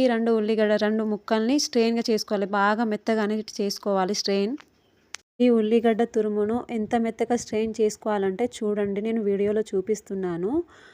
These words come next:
చాలా మెత్తగా గుజ్జులాగా స్ట్రెయిన్ చేసుకోవాలి. పెద్ద పెద్దగా స్ట్రెయిన్ చేసుకుంటే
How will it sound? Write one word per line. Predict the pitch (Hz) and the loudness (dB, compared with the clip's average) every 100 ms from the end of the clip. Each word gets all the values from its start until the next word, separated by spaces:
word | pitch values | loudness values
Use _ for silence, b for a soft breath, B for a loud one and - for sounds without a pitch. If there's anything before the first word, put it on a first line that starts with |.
| B B - | B B -10
చాలా | 247 214 226 254 | -4 0 2 2
మెత్తగా | 240 220 - 233 214 220 233 | 2 -2 0 2 2 0 0
గుజ్జులాగా | 214 190 240 233 220 214 | 0 0 0 2 2 0
స్ట్రెయిన్ | 233 - 214 220 | -2 0 0 2
చేసుకోవాలి. | 226 214 - 202 190 214 | 2 2 0 -2 0 0
పెద్ద | 220 202 | 0 -2
పెద్దగా | 214 220 220 233 | 0 2 2 2
స్ట్రెయిన్ | 240 - 214 214 | 2 0 -2 -2
చేసుకుంటే | 220 208 - 208 202 | -4 -4 -4 -4 -2